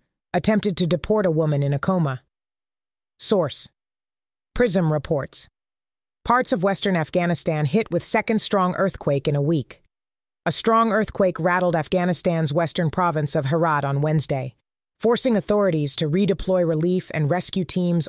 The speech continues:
already in the field, following a series of deadly quakes last Saturday. Source: Reuters.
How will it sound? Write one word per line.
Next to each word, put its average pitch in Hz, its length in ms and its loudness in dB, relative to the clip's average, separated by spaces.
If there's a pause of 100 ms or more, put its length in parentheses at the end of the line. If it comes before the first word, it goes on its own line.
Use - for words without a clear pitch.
already 170 420 2
in 156 120 0
the 147 180 -4
field, 151 380 -2 (340)
following 190 400 2
a 156 60 0
series 185 500 0
of 135 160 -6
deadly 175 320 0
quakes - 420 -4
last 147 360 -4
Saturday. 139 560 -4 (480)
Source: - 580 -2 (420)
Reuters. 202 640 0